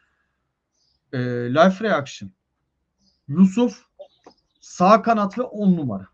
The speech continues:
Yusuf sağ kanat ve on numara bana kalırsa. Ama bizde yedek on numara olur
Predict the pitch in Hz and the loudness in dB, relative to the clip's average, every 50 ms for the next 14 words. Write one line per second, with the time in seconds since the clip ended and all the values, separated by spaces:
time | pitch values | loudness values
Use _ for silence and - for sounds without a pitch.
0 | _ _ _ _ _ _ _ _ _ _ _ _ _ _ _ _ _ _ _ _ | _ _ _ _ _ _ _ _ _ _ _ _ _ _ _ _ _ _ _ _
1 | _ _ _ _ _ _ _ _ _ _ _ - 175 160 135 226 202 190 - 190 | _ _ _ _ _ _ _ _ _ _ _ -8 -8 -8 -8 -8 -10 -4 2 4
2 | 196 220 214 - 190 180 170 160 - 240 - - 190 180 175 175 156 127 107 98 | 4 4 4 2 0 0 0 -2 -4 -6 -6 -2 -2 -2 -2 -2 -4 -4 -6 -6
3 | 95 95 95 _ - 117 127 139 139 131 127 - 120 104 104 98 - - - - | -8 -12 -16 _ -8 -4 -2 0 0 -2 -2 -4 -8 -10 -10 -12 -16 -12 -4 0
4 | 190 202 240 262 202 180 143 185 220 208 196 254 277 247 202 196 190 185 233 254 | 2 4 4 4 2 2 2 0 2 2 2 2 4 6 8 8 8 8 6 4
5 | 254 - 254 220 214 196 175 147 135 120 117 110 110 - _ - 110 104 104 | 2 2 0 2 2 2 2 2 0 -2 -4 -4 -8 -10 _ -16 -14 -14 -12